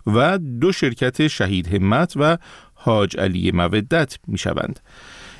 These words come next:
این تحریم‌ها پس از آن اعلام، اعمال می‌شوند که آمریکا از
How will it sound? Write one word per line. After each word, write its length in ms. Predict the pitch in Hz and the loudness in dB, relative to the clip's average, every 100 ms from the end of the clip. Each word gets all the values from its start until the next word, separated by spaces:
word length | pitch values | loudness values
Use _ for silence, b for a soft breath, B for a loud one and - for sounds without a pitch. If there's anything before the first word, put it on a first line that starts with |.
| - | 0
این 120 | 143 | 2
تحریم‌ها 460 | 143 127 120 131 | 2 0 0 0
پس 260 | 143 135 - | 0 0 0
از 140 | 120 | 0
آن 120 | 131 180 | 0 0
اعلام، 400 | 151 143 139 - | 2 2 0 0
اعمال 340 | 127 123 123 131 | 0 2 2 2
می‌شوند 440 | 127 139 139 151 | 0 0 0 0
که 180 | - 170 | 0 0
آمریکا 600 | 120 110 98 - 120 143 | 2 0 0 0 2 2
از 400 | 120 127 139 | 2 2 0